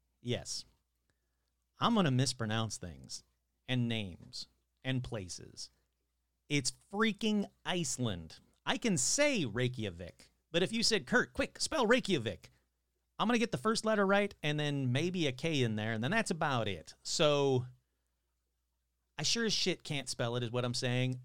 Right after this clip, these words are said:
and I'm sure as shit can't say a lot of this stuff correctly, and I apologize beforehand. There's a lot of, uh, YouTube channels and stuff and podcasts that I listen to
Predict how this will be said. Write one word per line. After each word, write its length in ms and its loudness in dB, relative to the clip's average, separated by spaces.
and 120 -4
I'm 120 0
sure 280 0
as 100 -2
shit 240 -2
can't 260 -6
say 360 -2
a 80 0
lot 220 2
of 60 0
this 140 -2
stuff 300 -2
correctly, 760 -2
and 160 -2
I 120 -4
apologize 1080 -2
beforehand. 880 -2
There's 160 2
a 60 4
lot 320 2
of, 260 -2
uh, 240 2
YouTube 560 -2
channels 360 -2
and 100 0
stuff 280 0
and 120 -6
podcasts 500 -2
that 140 -2
I 40 2
listen 280 -2
to 180 0